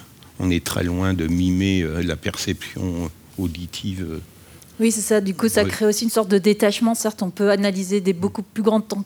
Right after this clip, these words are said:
Speaker 2: quantités de données, mais en termes de, de qualité d'écoute, je pensais pas du tout. On n'est pas
Speaker 1: Ah
Speaker 2: du
Speaker 1: oui,
Speaker 2: tout dans
Speaker 1: non,
Speaker 2: le même
Speaker 1: mais c'est
Speaker 2: type
Speaker 1: pas fait
Speaker 2: de
Speaker 1: pour ça, hein,
Speaker 2: choses,
Speaker 1: c'est
Speaker 2: ouais.
Speaker 1: fait pour compter.
Speaker 2: C'est fait pour compter, ouais.
Speaker 1: Simplement,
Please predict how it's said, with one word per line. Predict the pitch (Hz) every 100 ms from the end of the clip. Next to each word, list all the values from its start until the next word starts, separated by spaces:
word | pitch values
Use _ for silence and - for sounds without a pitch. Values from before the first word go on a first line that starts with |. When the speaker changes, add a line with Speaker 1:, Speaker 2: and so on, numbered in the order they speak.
| -
Speaker 2:
quantités | 208 - - 185
de |
données, | 175 208 226 226
mais |
en | 185
termes | - 202 190
de, | 190 185
de | 160 175
qualité | 175 190 185 196
d'écoute, | 202 208 240 -
je | -
pensais | 190 -
pas | 175 180
du | 175
tout. | - 208
On | 196 170
n'est | 170
pas | 175
Speaker 1:
Ah | 143
Speaker 2:
du | 139
Speaker 1:
oui, | 170 147
Speaker 2:
tout |
dans | 143
Speaker 1:
non, | 214
Speaker 2:
le | 214
même | 214
Speaker 1:
mais |
c'est | - 185
Speaker 2:
type | 185
Speaker 1:
pas | 185
fait | 196
Speaker 2:
de | 196 196
Speaker 1:
pour | 196
ça, | 202 202 190
hein, |
Speaker 2:
choses, | 170
Speaker 1:
c'est | 165
Speaker 2:
ouais. | 175
Speaker 1:
fait | 175 156
pour | 139 -
compter. | 151 156 156 143 135 - - -
Speaker 2:
C'est | - 214
fait | 214
pour | 208
compter, | 214 190 185
ouais. | - 165
Speaker 1:
Simplement, | - 123 104 113 110